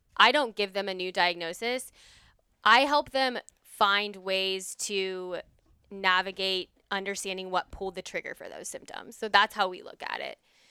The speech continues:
So I'm not the one giving the medical advice, but I'm helping them navigate the system and sort of saying, "Hey, this is how we're gonna find the right practitioners. This is how we're gonna know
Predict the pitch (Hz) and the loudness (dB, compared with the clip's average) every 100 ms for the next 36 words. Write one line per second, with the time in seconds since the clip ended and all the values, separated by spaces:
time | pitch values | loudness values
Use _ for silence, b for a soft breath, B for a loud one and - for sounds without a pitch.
0 | b - 233 226 208 208 202 - _ _ | b 0 2 4 2 0 -2 -10 _ _
1 | _ - 220 240 233 214 208 190 190 180 | _ 2 4 2 0 -2 -2 -8 -2 0
2 | 175 202 220 226 247 262 - 196 202 196 | 0 -2 2 4 4 2 0 0 0 -6
3 | 196 196 185 170 180 185 180 180 180 - | -6 -8 0 0 0 -10 -10 -10 -10 -4
4 | 226 226 247 - 196 190 185 196 185 175 | 0 0 -2 -6 -6 -6 -8 -4 -4 -4
5 | 180 180 185 190 165 170 b b b b | -8 -8 -6 -4 -4 -6 b b b b
6 | 190 208 240 233 226 214 196 196 190 180 | -8 -6 2 2 2 -4 -2 -2 0 -2
7 | 185 175 - 175 190 175 175 185 185 202 | -4 -12 -10 -10 -6 -6 -6 -8 -10 0
8 | 190 196 196 190 185 180 180 180 | 0 0 -4 -4 0 2 2 -2